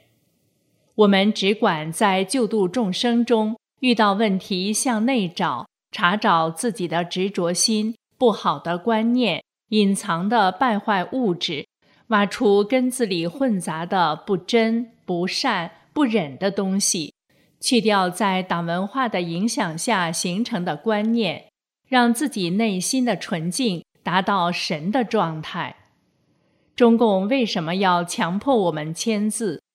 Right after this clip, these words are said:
说签字保证不练了，就算清零了，以后就可以在家里练了？这是什么强盗逻辑？那个黑名单就是他中共侵犯大法弟子人身权利而列的，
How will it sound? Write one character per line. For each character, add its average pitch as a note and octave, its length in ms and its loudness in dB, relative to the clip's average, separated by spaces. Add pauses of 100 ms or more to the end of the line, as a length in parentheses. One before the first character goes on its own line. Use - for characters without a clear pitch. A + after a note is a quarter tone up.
(200)
说 G#3 380 4
签 B3+ 340 0
字 A3 340 0
保 D#3+ 220 -2
证 F#3 300 0
不 E3 200 -6
练 G#3+ 320 0
了， C#3+ 220 -2 (180)
就 A3 140 2
算 F3 380 0
清 A3+ 280 -2
零 D3 260 -4
了， F3+ 280 0 (260)
以 F#3+ 120 0
后 G3 320 4
就 F#3 240 0
可 G#3+ 160 0
以 F#3 200 0
在 E3+ 300 -2
家 A#3 260 0
里 A#3+ 200 -2
练 E3 340 -4
了？ - 220 -10 (800)
这 D4+ 140 2
是 C4+ 140 0
什 E3 220 -2
么 G3+ 140 0
强 F3+ 420 -4
盗 F#3+ 200 2
逻 D#3+ 280 -2
辑？ E3 380 -8 (540)
那 A3 180 4
个 G3 180 4
黑 A3+ 200 -2
名 F#3 240 -2
单 G#3 320 0 (240)
就 C4 160 2
是 B3 120 0
他 A3 180 2
中 A#3 280 0
共 G#3 260 2
侵 B3+ 300 -4
犯 A3+ 260 0
大 A3 200 -2
法 F3+ 180 -2
弟 G#3 220 -2
子 F3+ 280 -2
人 F3+ 240 -4
身 B3+ 300 -2
权 G3 400 -2
利 B3 160 0
而 D#3+ 240 -4
列 F3+ 320 -2
的， C#3 300 -10